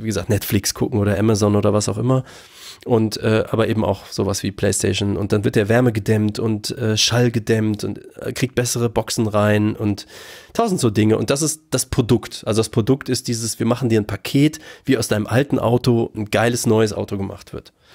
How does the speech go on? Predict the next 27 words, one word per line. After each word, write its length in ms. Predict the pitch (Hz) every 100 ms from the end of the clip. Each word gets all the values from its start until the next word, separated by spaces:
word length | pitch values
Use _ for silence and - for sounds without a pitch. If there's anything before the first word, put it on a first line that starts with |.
| - - -
Und, 440 | - 107 104 - -
ähm, 360 | 101 101 101 98
weil 160 | 104 104
sonst 380 | 110 104 -
von 280 | - 110 107
Tesla-Seite 680 | 113 110 135 117 117 117 113
aus 180 | 107 -
oder 120 | 104
so 120 | 101
kriegst 320 | - - -
du 60 | 107
ja 120 | 104
kein 200 | 104 101
Update 360 | - - 87 -
für 120 | -
dieses 260 | 98 95 -
Auto. 460 | 104 - 95 98 -
Äh, 120 | 98
Software 400 | - 135 - 110
vielleicht 300 | 101 104 113
noch 120 | 107
ein 80 | 101
bisschen, 360 | 117 - 117 113
aber 200 | 110 104
nicht 340 | 113 - - - - - _ -
in 200 | 113 98
Hardware. 440 | 117 - 110 135